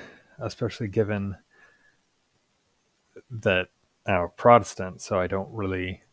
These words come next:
have the same sort of relationship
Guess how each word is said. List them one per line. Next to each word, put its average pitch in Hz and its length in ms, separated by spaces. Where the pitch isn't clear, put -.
have 104 600
the 104 100
same 101 240
sort 95 220
of 92 100
relationship 98 920